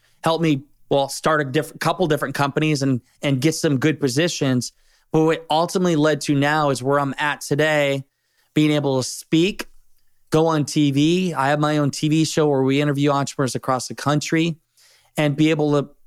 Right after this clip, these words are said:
teach others how to have success. You know, that's what I really love. And, and that happened because I started with one idea, kept going, it, it went to another idea, and then it led to where I ultimately wanted to be, and I didn't stop. And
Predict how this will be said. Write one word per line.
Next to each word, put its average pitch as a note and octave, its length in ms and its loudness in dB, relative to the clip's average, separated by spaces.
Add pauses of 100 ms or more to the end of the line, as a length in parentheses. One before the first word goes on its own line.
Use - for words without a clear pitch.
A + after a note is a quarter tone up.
(180)
teach - 320 -4
others E3+ 400 2
how D#3 300 0
to D3 120 -4
have C#3 280 -2
success. - 720 -4 (340)
You D#3+ 80 2
know, D#3 180 0
that's F3+ 360 0
what B3 100 0
I A3+ 60 4
really D#3+ 280 2
love. C3 480 0 (460)
And, D#3 460 0
and D#3+ 320 0
that E3+ 220 0
happened E3+ 760 -2
because D#3 800 0 (280)
I D#3+ 100 2
started F#3 380 2
with G3+ 140 0
one F3 140 2
idea, D#3 380 2
kept E3 240 -4
going, D3+ 320 2
it, D3 200 -4
it D#3 60 0
went D#3 240 2
to F3+ 80 0
another E3+ 300 2
idea, C#3 280 2
and C3+ 100 0
then C#3+ 80 0
it C3 100 -2
led D#3+ 280 2
to D#3 100 -2
where D3 200 2
I C#3 60 0
ultimately C#3+ 480 0
wanted C3+ 300 0
to B2 80 -2
be, C#3+ 340 0
and C#3 100 -2
I C#3+ 60 0
didn't F#3 240 0
stop. D#3+ 340 -4 (640)
And D#3+ 360 0